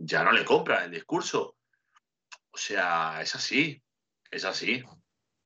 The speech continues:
Entonces, pero bueno, eh, el tema es que lo que yo te estoy explicando a ti, eh, a Felipe, a toda la gente que nos está viendo, es algo que no es contra el Barça. Es algo que llevamos viendo,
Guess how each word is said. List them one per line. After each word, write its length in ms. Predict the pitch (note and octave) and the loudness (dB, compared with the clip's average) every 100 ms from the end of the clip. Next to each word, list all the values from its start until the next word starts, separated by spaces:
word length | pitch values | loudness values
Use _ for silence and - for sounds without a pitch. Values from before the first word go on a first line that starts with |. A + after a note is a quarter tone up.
| _ _ | _ _
Entonces, 480 | - - F#2+ C#3 D3 | -20 -8 -2 2 2
pero 160 | A2 F#2 | 2 4
bueno, 280 | D#3 A2 | 4 4
eh, 380 | E2 F2 F2 - - - | 0 -4 -4 -6 -14 -12
el 120 | G2 | -2
tema 220 | A2+ D3 D#3+ | 2 4 2
es 100 | - | 2
que 240 | E3 D#3 - - _ _ _ | 0 -2 -12 -20 _ _ _
lo 220 | G2+ G#2 | -6 -6
que 140 | G2+ G2+ | -2 0
yo 100 | A#2 | 4
te 100 | C3+ | 2
estoy 200 | C3 C#3+ | 2 -2
explicando 420 | C#3+ C3 C3 B2+ | 2 2 2 2
a 60 | B2 | 0
ti, 380 | C3+ C3+ B2 _ - | 4 2 0 _ -14
eh, 400 | F#2+ F#2 F2 E2 | -6 -6 -6 -8
a 360 | E2+ D#2 - - | -10 -12 -16 -14
Felipe, 320 | E2 B2+ D3+ | 0 0 2
a 80 | F2+ | -2
toda 160 | F2+ G2+ | -2 0
la 100 | G2+ | 0
gente 240 | A2+ A2+ | 0 0
que 80 | A2 | 0
nos 140 | G#2+ | -2
está 220 | G#2+ G#2+ G#2+ | -4 0 0
viendo, 360 | B2+ G#2+ E2 _ _ _ _ _ _ _ - - E2+ G#2+ | 0 -4 -12 _ _ _ _ _ _ _ -20 -14 -10 -4
es 200 | G#2 B2 | 0 2
algo 260 | C3+ C#3+ | 4 4
que 240 | C3 A2 G#2+ | 2 -4 -4
no 340 | A2 A#2+ B2+ | -4 -2 0
es 140 | A#2 | 0
contra 300 | - G#2 F2 | -2 -6 -2
el 80 | E2+ | 2
Barça. 400 | G#2 A2+ - - _ _ _ _ _ _ - | 4 2 -4 -12 _ _ _ _ _ _ -8
Es 180 | G#2 B2 | -2 -2
algo 380 | A#2+ B2+ A2 | -2 -2 -6
que 140 | - G#2 | -2 0
llevamos 400 | G2 G#2+ A2+ G#2+ | 0 0 -2 0
viendo, 640 | A#2+ A#2+ B2 B2 A#2+ - | 0 2 4 4 2 -6